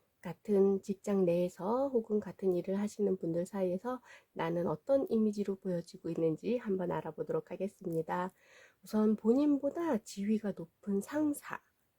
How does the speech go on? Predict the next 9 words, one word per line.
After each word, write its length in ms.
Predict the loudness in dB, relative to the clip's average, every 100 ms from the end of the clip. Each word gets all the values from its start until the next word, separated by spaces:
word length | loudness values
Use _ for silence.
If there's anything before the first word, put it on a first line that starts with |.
| _ _
그리고 340 | -12 2 2 4
본인과 480 | 2 2 2 0
같은 400 | 0 -6 0 0
동기, 760 | 2 0 0 -2 -4 -4 -4 -6
동료, 800 | -6 -2 0 2 4 6 6 6 2 -20 _
그리고 420 | -12 -4 0 0 -2
본인보다 800 | -2 0 0 -2 -4 -2 -2 -4 _
후배, 500 | -8 -6 2 2 2 _ _ _ _
이렇게, 480 | -6 -6 -6 -4 -4